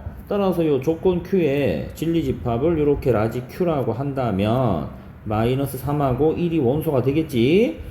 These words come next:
자, 그런데 여기 문제가 이제는 보면은, 자, 나 P의 또는 Q죠. 그럼 나 P 그러면은 P의 여집합이겠지, 그치? 자, P의 여집합은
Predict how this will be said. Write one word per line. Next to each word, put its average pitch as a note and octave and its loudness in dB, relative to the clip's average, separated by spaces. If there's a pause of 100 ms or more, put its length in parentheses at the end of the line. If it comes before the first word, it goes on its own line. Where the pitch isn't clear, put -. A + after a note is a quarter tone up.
(300)
자, G3+ 0
그런데 G#3+ 4
여기 F3+ 2
문제가 E3+ 2
이제는 C#3 0
보면은, A#2+ 0 (320)
자, C3+ 2
나 E3 0
P의 A#3 2
또는 A#3 2
Q죠. C3 0 (320)
그럼 F3 0
나 G3 0
P A#3 0
그러면은 A2+ 0 (160)
P의 F3+ 2
여집합이겠지, B2+ 0
그치? C#3 -2 (360)
자, D3 -2
P의 F3+ 4
여집합은 C3 2